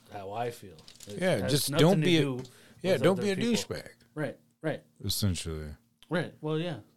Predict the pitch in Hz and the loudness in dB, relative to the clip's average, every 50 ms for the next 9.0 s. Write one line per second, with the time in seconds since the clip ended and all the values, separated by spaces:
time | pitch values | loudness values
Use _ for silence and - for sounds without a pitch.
0 | - 107 107 104 - - - 139 135 135 135 131 113 - 143 123 92 95 90 92 | -14 -14 -12 -12 -6 -4 -4 -4 -2 -4 -6 -8 -8 -6 -6 -4 -4 -4 0 2
1 | 117 120 139 156 156 - - 156 165 160 - - - 139 120 104 90 85 90 101 | 4 4 4 2 0 2 2 4 4 4 2 2 2 4 4 4 2 2 2 4
2 | 104 107 104 - 95 90 80 80 80 76 73 71 69 65 - - - - - _ | 4 4 4 4 2 0 0 -2 -4 -4 -6 -6 -10 -12 -14 -16 -20 -20 -20 _
3 | _ _ _ - 135 127 - 135 131 131 135 135 131 131 131 - - - - - | _ _ _ -12 -10 -8 -4 0 2 2 2 2 2 0 -4 -8 -12 -20 -20 -20
4 | - - - - - - - - 135 147 160 156 135 127 131 - _ - 117 120 | -20 -20 -20 -16 -12 -10 -4 -2 0 0 0 0 -2 -4 -10 -16 _ -8 -6 -6
5 | 117 - 123 113 104 104 110 107 101 101 107 131 139 - _ _ _ _ _ _ | -6 -6 -6 -8 -10 -12 -16 -16 -14 -12 -10 -12 -12 -12 _ _ _ _ _ _
6 | _ _ _ _ _ _ _ _ _ _ _ _ _ _ _ _ _ _ _ _ | _ _ _ _ _ _ _ _ _ _ _ _ _ _ _ _ _ _ _ _
7 | _ _ _ _ _ _ _ _ _ _ - 113 - 127 127 127 127 139 139 123 | _ _ _ _ _ _ _ _ _ _ -10 -10 -8 -6 -4 -4 -2 -2 -2 -2
8 | 113 113 113 110 127 127 123 113 - - - 143 160 156 - 120 110 135 156 | -2 -4 -4 -4 -4 -6 -6 -10 -10 -6 -4 -4 -4 -6 -6 -8 -8 -8 -10